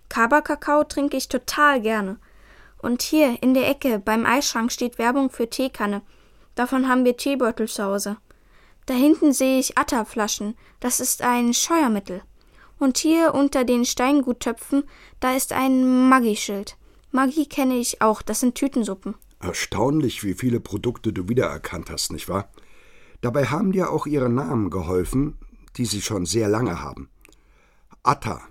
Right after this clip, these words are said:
Speaker 2: zum Beispiel gibt es seit fast hundert Jahren. Und selbst wenn die Flasche heute anders aussieht, wissen wir bei dem Wort sofort, das ist ein Scheuermittel. Manche Leute sagen sogar statt Scheuermittel gleich Atta.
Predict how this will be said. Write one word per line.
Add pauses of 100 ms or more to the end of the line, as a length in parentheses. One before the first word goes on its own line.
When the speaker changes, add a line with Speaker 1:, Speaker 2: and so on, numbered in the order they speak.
(240)
Speaker 2:
zum
Beispiel (220)
gibt
es
seit
fast
hundert
Jahren. (600)
Und
selbst
wenn
die
Flasche
heute
anders
aussieht,
wissen
wir
bei
dem
Wort
sofort, (100)
das
ist
ein
Scheuermittel. (720)
Manche
Leute
sagen
sogar
statt
Scheuermittel
gleich
Atta.